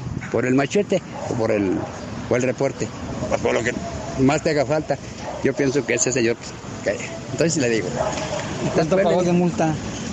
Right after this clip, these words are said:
Speaker 1: Aquí se están pagando dos mil, dos mil seiscientos ochenta y tantos pesos.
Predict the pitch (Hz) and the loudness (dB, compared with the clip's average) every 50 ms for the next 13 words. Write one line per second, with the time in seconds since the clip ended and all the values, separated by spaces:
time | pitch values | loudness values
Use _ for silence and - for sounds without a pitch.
0 | - - - 113 139 202 175 185 - 190 196 175 185 170 170 180 185 175 180 165 | -4 -2 -2 0 0 0 0 2 2 2 2 4 4 4 4 4 4 4 4 4
1 | 151 143 139 123 131 156 185 202 196 180 185 185 175 - - 127 127 120 - - | 4 4 4 4 4 4 4 6 6 6 4 4 2 0 -4 -6 -6 -6 -6 -6
2 | - - 120 117 120 131 151 180 185 - - 135 120 - 143 156 165 165 - 160 | -4 0 2 2 4 4 4 4 4 2 2 2 2 4 4 4 4 4 4 2
3 | 151 - - - - - - - 120 117 - 127 117 117 113 113 117 107 - 131 | 0 0 -2 -8 -6 -2 0 0 0 2 2 2 2 2 2 2 0 0 2 2
4 | 135 135 120 123 - - - 98 95 - - - - | 0 0 0 -2 0 0 0 0 0 0 0 0 0